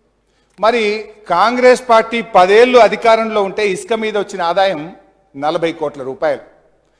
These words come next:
టీఆర్ఎస్ ప్రభుత్వం అధికారంలోకి వచ్చిన తర్వాత ఇసుక మీద వచ్చిన ఆదాయం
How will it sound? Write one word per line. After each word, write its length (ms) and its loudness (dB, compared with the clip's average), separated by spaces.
టీఆర్ఎస్ 760 4
ప్రభుత్వం 420 2
అధికారంలోకి 640 0
వచ్చిన 240 -8
తర్వాత 340 2
ఇసుక 200 -6
మీద 220 -6
వచ్చిన 240 -6
ఆదాయం 520 0